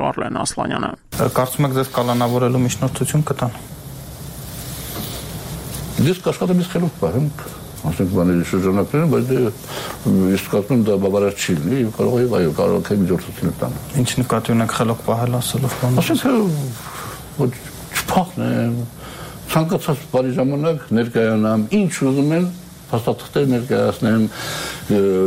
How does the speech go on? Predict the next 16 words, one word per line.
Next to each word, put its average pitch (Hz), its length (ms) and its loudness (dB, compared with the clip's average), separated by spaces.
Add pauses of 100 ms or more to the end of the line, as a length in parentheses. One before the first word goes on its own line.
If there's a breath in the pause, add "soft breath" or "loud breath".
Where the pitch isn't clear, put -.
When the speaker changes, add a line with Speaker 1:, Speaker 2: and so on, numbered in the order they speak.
(200)
Speaker 3:
քննիչներին 107 580 2 (100)
<laughs> - 120 -8
չխանգարեմ, 127 640 2
չխոչընդոտեմ, 123 960 0 (300 loud breath)
բայց 175 220 2
դա 170 100 2
մենք 139 200 2
միևնույն 127 240 4
է, 98 60 2
բավարար 107 300 2
չի 156 180 0
լինի, 160 120 4
և 123 140 -4
կարծում 113 260 2
եմ, 101 100 4
այո, 82 180 2